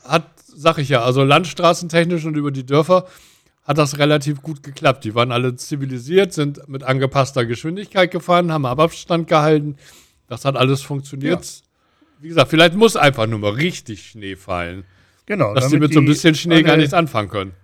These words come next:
Speaker 2: alle, wie sich wieder dran gewöhnen, wie es ist, äh, Schnee zu fahren, glatt, äh, Eis zu fahren.
Speaker 1: Ja.
Speaker 2: Das
Speaker 1: Warst du
Speaker 2: war
Speaker 1: denn,
Speaker 2: unser Wort zum Winter.
Speaker 1: warst du denn auch auf dem Parkplatz?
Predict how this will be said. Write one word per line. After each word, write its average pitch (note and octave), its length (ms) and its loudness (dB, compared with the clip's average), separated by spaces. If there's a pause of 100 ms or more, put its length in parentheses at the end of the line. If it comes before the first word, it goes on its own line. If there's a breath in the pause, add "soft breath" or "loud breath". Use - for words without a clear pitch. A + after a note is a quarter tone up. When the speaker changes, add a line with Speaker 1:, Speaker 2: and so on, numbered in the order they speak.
(120)
Speaker 2:
alle, E3 260 2
wie D#3 80 0
sich D#3 200 -8
wieder D#3+ 280 0
dran C#3+ 260 -6
gewöhnen, C3+ 420 -6
wie F#3 140 -8
es G#3 140 -12
ist, D#3 300 -12
äh, - 40 -20 (220)
Schnee A#2 280 -14
zu - 160 -18
fahren, F2+ 260 -20 (260)
glatt, A#2+ 260 -12
äh, G#2+ 500 -14
Eis A2 220 -18
zu - 120 -20
fahren. - 220 -20 (720)
Speaker 1:
Ja. A#2+ 140 -14 (1600)
Speaker 2:
Das B2 80 -12
Speaker 1:
Warst C#3+ 120 -6
du D#3 40 -10
Speaker 2:
war D#3 120 4
Speaker 1:
denn, C3 80 2
Speaker 2:
unser B2 360 -4
Wort G#2 360 -12
zum D#3+ 220 -12
Winter. G#2 320 -14 (240)
Speaker 1:
warst B2+ 200 -2
du D3+ 60 -6
denn D#3 200 0
auch D3 220 2
auf E3 140 0
dem D#3 140 -8
Parkplatz? E3+ 560 0